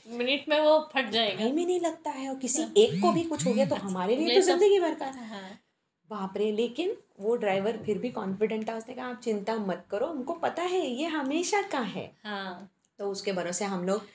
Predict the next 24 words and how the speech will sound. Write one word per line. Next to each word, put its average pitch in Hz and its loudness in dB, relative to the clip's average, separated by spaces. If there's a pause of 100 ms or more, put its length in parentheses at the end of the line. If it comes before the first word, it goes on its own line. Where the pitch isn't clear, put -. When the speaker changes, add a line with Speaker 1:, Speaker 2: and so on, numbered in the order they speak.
(340)
Speaker 2:
निकल 220 2
लिए 262 2
Speaker 1:
हाँ। 208 0
Speaker 2:
वहाँ 208 -2
से, 233 -2
Speaker 1:
हाँ। 208 -2
Speaker 2:
फिर 269 2
वापस 226 4
कैफेटेरिया 262 4
में 240 2
हमने 233 2
कहा, 294 6
"अब 226 2
चाय 180 4
पीने 190 0
की 214 2
Speaker 1:
हाँ। 214 2
Speaker 2:
ज़रूरत 226 2
है।" 320 -2 (640)
वहाँ 214 2
Speaker 1:
मैंने 240 2
Speaker 2:
बैठे। 247 6
Speaker 1:
अभी 226 2
एक 220 0